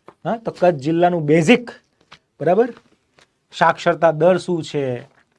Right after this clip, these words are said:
રાઈટ? કેટલો એરિયા છે, એની ભૌગોલિક સ્થિતિ શું છે, બધું જ point to point ટેબલ સ્વરૂપે, રાઈટ? શોર્ટ કન્ટેન્ટમાં, ઇમેજ ફોર્મેટમાં બધું જ આપ્યું છે.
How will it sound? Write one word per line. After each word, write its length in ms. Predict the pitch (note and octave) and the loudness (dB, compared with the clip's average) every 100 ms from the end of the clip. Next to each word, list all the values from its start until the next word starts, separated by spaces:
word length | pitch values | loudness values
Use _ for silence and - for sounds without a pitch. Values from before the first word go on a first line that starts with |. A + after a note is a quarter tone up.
| - _ _ _ _ | -20 _ _ _ _
રાઈટ? 200 | D3+ G#3 | -8 -8
કેટલો 540 | - D#3+ D#3+ E3 E3 E3 | -6 -6 0 4 4 2
એરિયા 400 | F3+ F#3+ G3 F3+ | 0 2 4 2
છે, 160 | D3 C#3 | 0 -6
એની 260 | C3 C#3+ | -6 -6
ભૌગોલિક 460 | C#3 C3+ C#3+ E3+ E3+ | -6 -4 0 0 0
સ્થિતિ 380 | - E3+ E3 F3+ | -6 -8 -4 -6
શું 260 | - D#3 | -6 -10
છે, 360 | C3+ B2 G#2+ _ _ _ _ _ D3+ | -10 -14 -18 _ _ _ _ _ 4
બધું 540 | G#3 G3 D3+ A#3+ C4 | 4 4 -2 -2 -2
જ 100 | - A#3+ | -4 -8
point 320 | A3 A3+ A3 | -6 -6 -6
to 120 | A#3 F#3 | -8 -4
point 420 | G#3+ G#3 G#3+ G3+ G3 - | -2 0 0 -4 -8 2
ટેબલ 400 | G3+ G3+ A3 G#3+ | 4 6 6 4
સ્વરૂપે, 580 | G3+ G3+ G3+ G3 G3+ F#3+ F#3 F3+ F3+ _ _ _ _ _ | 2 -2 -4 -4 -2 -2 -4 -8 -18 _ _ _ _ _
રાઈટ? 180 | E3 B3+ | -6 -4
શોર્ટ 440 | - - G#3 A3 - | -6 0 4 4 2
કન્ટેન્ટમાં, 800 | G3+ G3+ G3 G3 F#3+ F3+ F3+ F3+ - | -2 -2 -4 -4 -4 -4 -4 -6 -4
ઇમેજ 440 | A3+ B3+ C4+ - | -2 4 2 2
ફોર્મેટમાં 680 | G#3+ G3+ G3+ G3+ F#3+ F#3 F3+ | -2 0 0 -2 -2 -2 -2
બધું 300 | D#3+ C#3+ D#3 | -2 -4 -6
જ 40 | B2+ | -8
આપ્યું 240 | - B2 | -10 -20
છે. 140 | - | -20